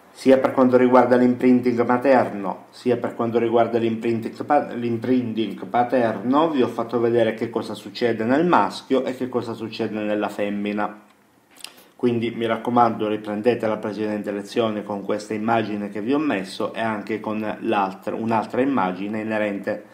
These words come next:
eh, l'imprinting paterno e non materno come questa. Mi raccomando perché dovete saperle bene queste cose qui.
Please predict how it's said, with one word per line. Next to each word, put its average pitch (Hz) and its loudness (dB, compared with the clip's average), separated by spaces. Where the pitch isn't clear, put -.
eh, 110 0
l'imprinting 113 2
paterno 113 4
e - -2
non 107 0
materno 101 -4
come 104 -4
questa. - -8
Mi 107 -6
raccomando 117 4
perché 123 -4
dovete 107 -2
saperle 104 -6
bene 104 -2
queste 104 -8
cose 104 -8
qui. 101 -6